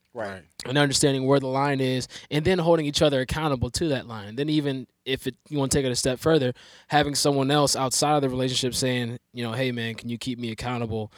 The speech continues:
Speaker 3: to my actions when dealing with this individual?" So that's just my two cents on that traditional versus current mindset type of thing.
Speaker 1: Yeah, I, you know, I was thinking, we,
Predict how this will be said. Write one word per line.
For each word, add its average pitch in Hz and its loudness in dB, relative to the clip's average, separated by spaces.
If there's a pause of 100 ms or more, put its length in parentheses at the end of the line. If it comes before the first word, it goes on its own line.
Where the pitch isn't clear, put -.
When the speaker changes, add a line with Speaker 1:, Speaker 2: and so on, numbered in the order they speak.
(280)
Speaker 3:
to 143 2
my 110 -4
actions 113 -4 (320)
when 110 -6
dealing 120 -4
with 110 -10
this 107 -10
individual?" 107 -16 (120)
So 143 0
that's 160 0
just 110 -8
my 110 -16
two - -12
cents - -16
on 117 -18
that - -20 (560)
traditional 104 -8
versus 101 -6
current 101 -14
mindset - -16
type - -20
of - -20
thing. - -20 (1700)
Speaker 1:
Yeah, 139 0
I, - -4
you 151 -8
know, 131 -2
I 127 0
was 147 -6
thinking, 117 -8
we, 135 -10